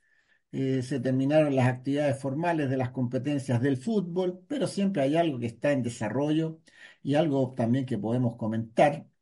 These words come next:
Eh, del, el deporte en general es,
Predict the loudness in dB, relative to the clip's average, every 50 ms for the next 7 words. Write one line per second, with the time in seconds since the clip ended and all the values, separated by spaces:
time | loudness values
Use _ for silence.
0 | _ _ _ _ _ _ _ _ _ -8 -6 -4 -4 -4 -4 -4 -4 -4 -6 -6
1 | -10 -10 -12 -12 -8 -4 -4 -4 -4 -4 -8 -10 _ -10 -8 -4 0 4 4 4
2 | 6 6 4 2 2 2 0 0 0 0 -2 -2 0 0 0 0 0 0 -4